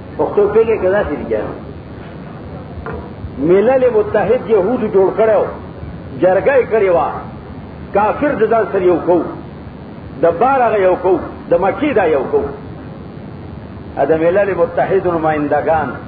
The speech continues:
دا مقرر شو، مکې معظمې ته لاړل. دې چاپېر قبایلو ته لاړل. اوس د ملل متحد نمایندګان ګرځي که نه ګرځي؟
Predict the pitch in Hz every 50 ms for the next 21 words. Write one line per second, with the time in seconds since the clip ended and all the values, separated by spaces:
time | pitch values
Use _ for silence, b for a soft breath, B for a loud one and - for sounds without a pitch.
0 | - - - - - - - - - - - - 151 156 156 151 139 127 139 143
1 | 160 160 139 - 143 135 127 110 - 139 120 113 113 101 95 104 104 101 92 92
2 | 101 92 90 - - - - - - - - - - - - - - - - -
3 | - - - 123 135 170 190 180 185 175 160 - 165 175 165 170 170 160 147 151
4 | 151 156 156 151 - 131 123 113 110 98 90 85 - - - - - - - -
5 | - - - - - - - - - - - - 494 480 - - - - - -
6 | - - - - - - - 170 180 170 175 170 165 170 190 202 196 190 180 175
7 | - 135 156 165 190 180 185 180 175 180 175 170 170 185 202 202 190 190 208 208
8 | 214 220 190 185 196 208 196 165 143 - -